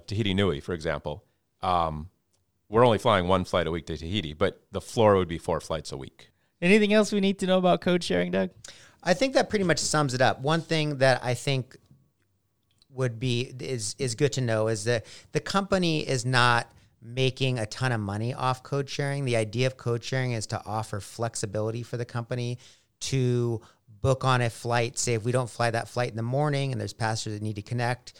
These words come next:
Speaker 3: they can, they can utilize that. Or if they want to expand to a market we don't serve, they can kind of put their toe in the water for that market. We kind of touched on those things, but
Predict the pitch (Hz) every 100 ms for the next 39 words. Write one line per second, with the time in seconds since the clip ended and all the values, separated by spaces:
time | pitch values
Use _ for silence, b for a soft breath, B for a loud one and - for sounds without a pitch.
0 | b b - 120 117 110 95 101 123 113
1 | 110 110 113 123 127 127 131 127 135 -
2 | b b 120 127 123 120 117 117 110 -
3 | - 113 113 110 107 - 110 107 107 104
4 | - _ 113 107 101 110 117 - 107 110
5 | 110 - - 151 147 143 110 104 101 101
6 | - 110 101 - - 110 - 123 127 120
7 | 120 120 104 101 113 123 120 117 B B
8 | B 135 - 147 - 131 131 - 143 147
9 | 147 - 151 151 120 117 -